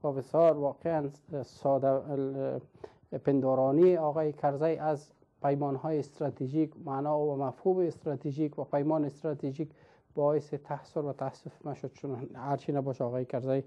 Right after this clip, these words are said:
هموطن ما هست. امروز بخوایم یا نخوایم به عنوان رئیس جمهور افغانستان در سطح جهان رسمیت داره، قبول شده هست. ای که ما باش مخالفت کنیم، ای که آقای کرزی در هر نقطه و یا هر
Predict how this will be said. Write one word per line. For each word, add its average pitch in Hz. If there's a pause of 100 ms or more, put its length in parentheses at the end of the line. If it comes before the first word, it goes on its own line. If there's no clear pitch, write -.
(460)
هموطن 147
ما 143
هست. 143 (140)
امروز 139 (200)
بخوایم 147
یا 139
نخوایم 139
به 135
عنوان 139
رئیس 131
جمهور 131
افغانستان 135
در 131
سطح 143
جهان 135
رسمیت 147
داره، 143 (360)
قبول 135
شده 147
هست. 147 (540)
ای 143
که 147
ما 143
باش 143
مخالفت 139
کنیم، 135
ای 139
که 139
آقای 135
کرزی 135
در 139
هر 147
نقطه 147 (560)
و 143
یا 147
هر 151